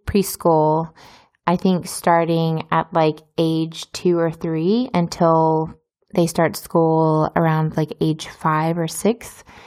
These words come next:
And that one's usually paid, and it's not really a school. It's more like a kind of a daycare system, but it, it kinda acts like a school. Like, they do activities with them. Uh, and then there is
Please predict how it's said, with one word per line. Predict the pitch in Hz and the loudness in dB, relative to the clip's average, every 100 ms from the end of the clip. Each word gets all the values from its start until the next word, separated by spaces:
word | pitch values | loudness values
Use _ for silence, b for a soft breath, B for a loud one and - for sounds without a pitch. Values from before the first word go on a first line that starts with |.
| B B B _ | B B B _
And | 196 185 175 170 165 170 - _ | -4 -2 -2 -4 -8 -12 -18 _
that | 208 214 | 0 2
one's | 214 190 | 2 2
usually | 190 185 175 170 | 0 2 2 0
paid, | 175 156 160 156 | 0 0 0 0
and | 175 | 0
it's | 165 165 | -2 2
not | 202 185 | 2 2
really | 180 170 156 | 2 0 0
a | |
school. | 160 - 170 165 160 | -2 -4 2 4 2
It's | 147 - | 0 -2
more | 165 156 | -2 -2
like | 151 147 151 | -2 -2 0
a | 151 156 156 160 - _ _ - _ - | 2 2 0 -2 -10 _ _ -20 _ -4
kind | 277 | -2
of | 302 | 2
a | 233 | 0
daycare | 170 165 165 - 208 208 | 2 0 0 -2 -2 -2
system, | - 220 - 226 226 226 208 | -4 -6 -2 0 2 2 2
but | 196 175 | 2 2
it, | 165 - - | 0 -4 -6
it | - | 0
kinda | 190 165 | 0 2
acts | 151 147 - | 0 -4 -4
like | 151 | -4
a | |
school. | 160 - 151 | -4 -4 -2
Like, | 147 147 | -2 2
they | 185 | 2
do | 175 170 160 156 180 _ _ - | 2 2 0 -2 -10 _ _ -6
activities | 165 - 156 - - | -4 -2 -2 -2 -4
with | - - | -6 -2
them. | 78 185 B B B B - | -2 -2 B B B B -6
Uh, | 180 175 165 - | -4 -2 -4 -4
and | 185 175 | -2 0
then | 170 170 170 180 b b b _ | 0 0 -2 -6 b b b _
there | 190 175 175 170 | -2 0 2 2
is | - 170 170 165 165 - | 2 2 4 2 -2 -10